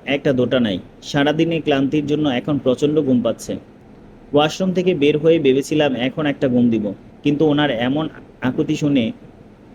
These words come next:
এখন মনে হচ্ছে ওনার পাশে বসে গল্প করি। এদিকে ঘুম পাচ্ছে, আরেকদিকে ওনার সাথে রাতভর গল্প করার একটা তীব্র ইচ্ছা জাগছে। শেষ পর্যন্ত ওনার সাথে গল্প করার ইচ্ছাটাকে প্রাধান্য দিলাম।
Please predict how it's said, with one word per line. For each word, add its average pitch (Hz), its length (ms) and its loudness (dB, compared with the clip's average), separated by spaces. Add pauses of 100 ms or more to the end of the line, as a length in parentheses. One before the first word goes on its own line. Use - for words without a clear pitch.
(100)
এখন 156 280 0
মনে 160 220 0
হচ্ছে 170 280 -2
ওনার 143 280 2
পাশে 147 260 -2
বসে 147 220 0
গল্প 127 320 0
করি। 107 280 -2 (640)
এদিকে 170 320 2
ঘুম 147 240 0
পাচ্ছে, 151 340 -2
আরেকদিকে 131 600 0 (960)
ওনার 151 260 4
সাথে 165 260 0
রাতভর 139 380 2
গল্প 135 340 0
করার 139 340 2
একটা 131 240 -2
তীব্র 135 380 0
ইচ্ছা 143 280 0
জাগছে। 107 420 -4 (420)
শেষ - 280 0
পর্যন্ত 165 360 0
ওনার 143 200 2
সাথে 147 240 -2
গল্প 131 320 0
করার 143 320 0
ইচ্ছাটাকে 135 460 -2
প্রাধান্য 127 400 0
দিলাম। 101 240 -2